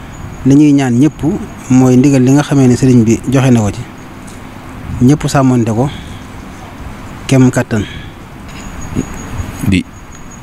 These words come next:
Speaker 2: sof ci ndigal loolu nag la sëriñ bi agsi, agsi la ci ñun ñi nga xam ne ñoo, ñoo, ñoo, ñoo war, ñoo topp ci ginnaawam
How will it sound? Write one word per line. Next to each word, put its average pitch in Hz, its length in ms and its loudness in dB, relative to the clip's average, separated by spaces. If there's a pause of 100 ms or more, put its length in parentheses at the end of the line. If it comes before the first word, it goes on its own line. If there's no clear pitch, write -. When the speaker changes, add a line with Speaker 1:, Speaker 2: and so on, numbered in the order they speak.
(140)
Speaker 2:
sof - 300 -2
ci - 100 0 (480)
ndigal 90 260 4
loolu 78 240 4
nag 80 120 4
la 82 60 2
sëriñ 87 220 0
bi 78 120 -2 (2250)
agsi, - 300 -2 (100)
agsi - 240 -2
la 80 100 2
ci 92 140 0
ñun 82 200 2 (120)
ñi 87 80 2
nga 85 120 4
xam 85 140 2
ne 78 80 2
ñoo, 82 240 2 (100)
ñoo, 82 260 2
ñoo, 78 240 0
ñoo 82 260 2
war, 82 140 2 (340)
ñoo 87 140 2
topp 90 160 -2
ci 80 60 -2
ginnaawam 78 320 0